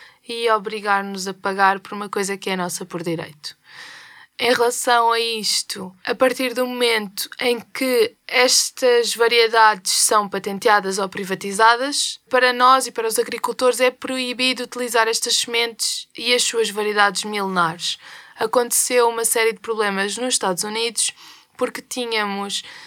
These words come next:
vários agricultores de milho que tinham as variedades dos, guardadas e sementes guardadas dos seus bisavós,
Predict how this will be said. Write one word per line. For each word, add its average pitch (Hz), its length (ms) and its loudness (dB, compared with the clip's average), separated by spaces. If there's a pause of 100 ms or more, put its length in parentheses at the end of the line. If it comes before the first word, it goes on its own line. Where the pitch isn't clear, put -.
(180)
vários 214 640 2
agricultores 214 960 -2
de 196 80 -10
milho 233 560 -4
que - 80 -20
tinham 226 340 -4
as 208 120 -4
variedades 196 640 0
dos, 196 360 -6
guardadas 202 640 4
e 202 60 -8
sementes 208 380 -4
guardadas 208 500 0
dos 208 120 -6
seus 196 220 -6
bisavós, 202 720 0